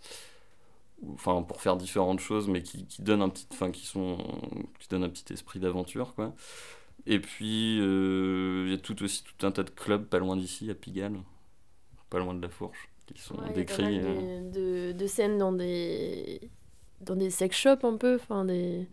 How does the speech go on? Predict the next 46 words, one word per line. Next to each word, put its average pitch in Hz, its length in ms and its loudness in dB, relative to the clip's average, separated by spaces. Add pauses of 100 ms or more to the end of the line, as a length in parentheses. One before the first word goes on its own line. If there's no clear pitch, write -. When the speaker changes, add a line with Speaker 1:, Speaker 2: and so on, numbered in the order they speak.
(160)
Speaker 1:
Bah, 190 140 -2
c'est - 220 -8
même 92 180 -6
plus 87 220 -12
que - 100 -10
des 90 140 -6
sex 196 180 -4
Speaker 2:
Ouais, 226 260 10
Speaker 1:
shops, 208 80 4
hein, 185 60 -8
c'est - 180 -6
Speaker 2:
des 208 120 0 (380)
Speaker 1:
des... 185 80 -4 (500)
je - 80 -16
sais - 60 -18
pas 101 120 -4
comment 95 200 -2
on 87 40 -6
peut 92 100 -2
appeler 92 220 -2
ça, 110 180 -4
mais 98 80 -2
c'est 90 140 -10
des 85 60 -8
sortes 87 180 -8
de 90 80 -6
maisons 90 240 -6
de 90 60 -10
passe, 110 320 -10
quoi. - 140 -12 (140)
Enfin, 104 140 4
c'est 208 60 0
Speaker 2:
Ouais. 101 60 -6
Speaker 1:
pas 117 80 6
des 98 100 0
maisons 98 220 0
de 101 60 -6
passe, 107 320 -6
mais 87 200 -8 (760)
des 92 80 -8
endroits 95 220 0
où 101 40 -2
tu 98 120 -10
te - 80 -12
retrouves 113 560 -2
et 87 400 -6